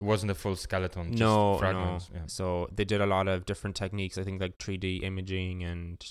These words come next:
Speaker 2: all this kind of different techniques. So, um, that's how they were able to confirm it.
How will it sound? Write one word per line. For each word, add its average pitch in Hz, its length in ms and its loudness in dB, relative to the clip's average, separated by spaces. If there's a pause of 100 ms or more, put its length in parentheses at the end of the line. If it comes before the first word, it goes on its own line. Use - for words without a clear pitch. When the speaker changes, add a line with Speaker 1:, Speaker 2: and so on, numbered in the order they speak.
(480)
Speaker 2:
all 95 140 -2
this 92 180 -8
kind 90 240 -8
of 90 60 -8
different 90 420 -10 (200)
techniques. - 500 -8
So, 90 380 -6 (600)
um, 87 280 -6
that's 92 180 -4
how 95 80 -4
they 90 100 -2
were 90 140 -2
able 87 140 -6
to - 100 -16
confirm 90 420 -8
it. - 120 -12